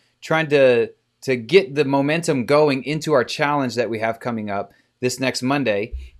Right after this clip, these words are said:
uh, May, starting on May third. And so this is kind of broad picture talks of culture, but specifically what we're gonna cover in the challenge is creating a culture of productivity.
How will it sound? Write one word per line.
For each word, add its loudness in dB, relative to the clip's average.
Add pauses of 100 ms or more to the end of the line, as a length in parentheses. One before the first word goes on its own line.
(100)
uh, 0
May, 0
starting 0
on -2
May -2
third. 2
And -10
so 2
this 0
is -4
kind 4
of -2
broad 2
picture -4
talks -2
of -6
culture, 0
but -2 (180)
specifically 0
what 4
we're -2
gonna 0
cover 4
in -2
the -4
challenge 2
is -4
creating -2
a -2
culture -2
of -8
productivity. 0